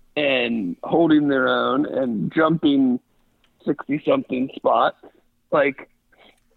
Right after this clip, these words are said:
but, you know, we're,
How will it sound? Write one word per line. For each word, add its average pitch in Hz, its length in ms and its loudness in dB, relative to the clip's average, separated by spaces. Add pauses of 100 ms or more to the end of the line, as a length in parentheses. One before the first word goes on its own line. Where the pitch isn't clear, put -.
(840)
but, 156 300 0 (1040)
you 170 160 0
know, 160 120 2
we're, 190 320 0